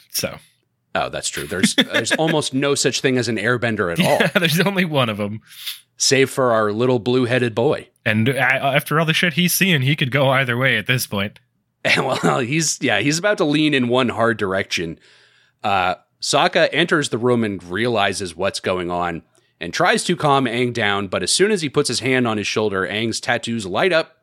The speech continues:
Speaker 2: and he re-enters the Avatar state.
Speaker 1: Mm-hmm.
Speaker 2: And it cuts back to Katara in the sanctuary, and all at once, the eyes of all of the Avatars start to light up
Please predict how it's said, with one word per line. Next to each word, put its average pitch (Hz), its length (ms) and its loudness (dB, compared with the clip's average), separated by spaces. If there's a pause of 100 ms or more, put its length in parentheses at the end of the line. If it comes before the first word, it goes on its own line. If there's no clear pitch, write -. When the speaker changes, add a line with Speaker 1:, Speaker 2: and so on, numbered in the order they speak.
(460)
Speaker 2:
and 98 80 -8
he 101 160 -8
re-enters 127 920 -2 (500)
the 139 260 -4
Avatar 117 640 0
state. - 540 -4
Speaker 1:
Mm-hmm. 123 420 2 (1300)
Speaker 2:
And 98 120 -8
it - 140 -10
cuts - 220 -4
back 135 320 0
to 120 140 -4
Katara 123 480 0
in 135 200 0
the 123 80 2
sanctuary, 107 800 0 (240)
and 87 240 -6
all 160 180 2
at 151 140 0
once, 139 340 0 (340)
the 117 180 -2
eyes 139 460 0 (200)
of 101 100 -4 (100)
all 202 400 4
of 143 100 0
the 135 120 2
Avatars 120 540 2
start 113 240 2
to 110 60 -2
light 95 280 -2
up 76 240 -4